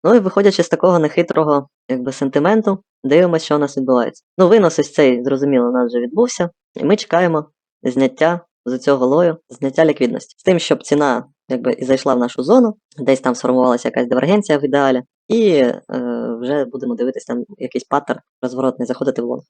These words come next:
Ось як тут починає працювати маркетмейкер. Це ж не один я бачу, так? Тобто він бере, фактично знімає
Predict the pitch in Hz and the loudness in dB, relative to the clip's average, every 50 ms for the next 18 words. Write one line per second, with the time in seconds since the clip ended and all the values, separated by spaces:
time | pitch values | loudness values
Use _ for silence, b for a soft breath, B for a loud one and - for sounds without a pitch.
0 | _ _ - 131 135 - - 190 208 202 - _ - 170 - - 143 - - 135 | _ _ -6 -6 -6 -2 0 -2 -2 -2 -4 _ -6 -4 0 0 -2 -2 0 -2
1 | 143 156 156 143 131 131 - _ _ _ - 123 - 143 143 143 135 131 127 131 | 0 2 2 2 0 -2 -6 _ _ _ -8 -6 -2 -2 -2 -2 0 0 -2 -2
2 | - - 123 - 123 113 - - _ - - 143 135 - - - - - - _ | -2 -2 -4 -4 -4 -6 -6 -10 _ -4 -4 -4 -4 -4 -12 -12 -16 -18 -20 _
3 | _ _ - 135 139 147 147 147 170 151 127 120 117 117 123 123 - - - - | _ _ -6 0 2 2 4 4 4 4 4 2 0 0 -4 -6 -8 -10 -6 -6
4 | 156 - _ _ _ _ - 135 - - 123 147 202 196 156 135 127 123 139 - | -6 -6 _ _ _ _ -6 -6 0 0 2 4 4 2 4 2 2 2 0 -2
5 | _ _ _ _ - - - 196 196 160 143 131 143 143 147 139 123 113 - | _ _ _ _ -10 0 0 2 2 4 2 2 2 2 2 2 0 0 -2